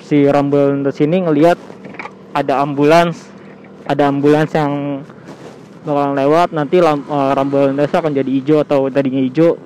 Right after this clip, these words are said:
nggak jadi lampu merah, hijau terus, bisa jalan terus. Jadi kadang suka kayak gitu kan, udah lampu merah, kendaraan rame, ambulan mau lewat, ya nggak bisa, mau ngapain lagi, harus nunggu lampu hijau dulu, orang-orang juga nggak bakal bisa minggir. Itu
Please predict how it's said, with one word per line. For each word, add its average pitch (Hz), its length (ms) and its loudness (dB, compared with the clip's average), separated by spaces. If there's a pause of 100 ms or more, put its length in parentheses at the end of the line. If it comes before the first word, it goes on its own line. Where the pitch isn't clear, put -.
(120)
nggak 135 240 -2
jadi 127 100 -4
lampu 131 140 -4
merah, 131 340 -2
hijau 131 300 -6
terus, 139 180 -6
bisa 131 240 -8
jalan 127 240 -6
terus. 127 300 -12 (1300)
Jadi 165 240 4
kadang 180 320 2
suka 175 160 2
kayak 147 160 6
gitu 165 100 -2
kan, 151 300 0 (140)
udah 143 180 -2
lampu 139 240 -4
merah, 170 480 0 (560)
kendaraan 131 340 -2
rame, 151 300 0
ambulan 139 340 -2
mau 131 140 -4
lewat, 156 340 2
ya 160 80 2
nggak 131 220 -2
bisa, 156 320 0
mau 151 100 -6
ngapain 131 240 -6
lagi, 143 380 -2 (160)
harus 135 240 -4
nunggu 135 160 -2
lampu 127 240 -4
hijau 127 240 -2
dulu, 151 340 4
orang-orang 131 380 0
juga 135 160 0
nggak 120 80 -6
bakal 127 160 -2
bisa - 160 -14
minggir. 139 300 -6 (1500)
Itu 151 400 -4